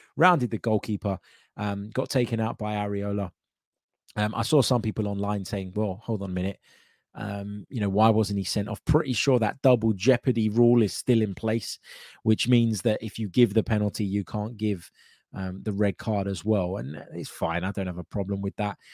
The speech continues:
Saka stepped up really, really confidently, sent the keeper the wrong way, and Arsenal were two goals to the good. Then, pretty shortly after that, Arsenal, uh, added, uh, the third goal. Uh, it was just three minutes after the Saka penalty, uh, by the way.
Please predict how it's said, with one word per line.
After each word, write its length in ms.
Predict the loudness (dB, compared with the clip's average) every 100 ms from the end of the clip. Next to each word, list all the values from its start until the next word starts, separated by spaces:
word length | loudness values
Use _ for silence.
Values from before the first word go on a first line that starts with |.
| -20 _
Saka 340 | 2 4 4
stepped 320 | 4 4 6 4
up 140 | 4
really, 220 | 6 8
really 180 | 8 6
confidently, 540 | 4 2 4 0 0 0
sent 200 | 0 -2
the 80 |
keeper 280 | -6 -8 -6
the 100 | -6
wrong 200 | -4 -4
way, 180 | -2 0
and 100 | -2
Arsenal 320 | -4 -6 -6
were 60 | -6
two 240 | -4 0
goals 220 | 4 2 2
to 80 |
the 100 | 0
good. 200 | 4 2 2 -12 -18 -12 4
Then, 600 | 12 12 12 6 2 0 _ _ _ _ _
pretty 240 | 2 2 0
shortly 480 | 6 6 8 6
after 360 | 8 6 4 4
that, 280 | 6 4 4 _ _ _ _ _
Arsenal, 600 | 4 4 4 6 6 6 0
uh, 140 | -4 -2 2
added, 460 | 4 6 2 -2 -16 -8
uh, 140 | -8
the 180 | -2 0
third 580 | -2 4 8 10 8 4
goal. 360 | 2 4 2 -2 _ _ -8
Uh, 40 |
it 100 | -6
was 100 | -4
just 280 | -4 -6 -6
three 320 | -4 -2 0
minutes 420 | 0 0 -2 -6
after 440 | -6 -6 -6 -8 -8
the 100 | -10
Saka 480 | -8 -8 -8 -8 -8 -2
penalty, 520 | -2 -2 -2 -4 -6 -12
uh, 40 |
by 220 | -8 -6
the 80 | -4
way. 280 | -2 -2 -2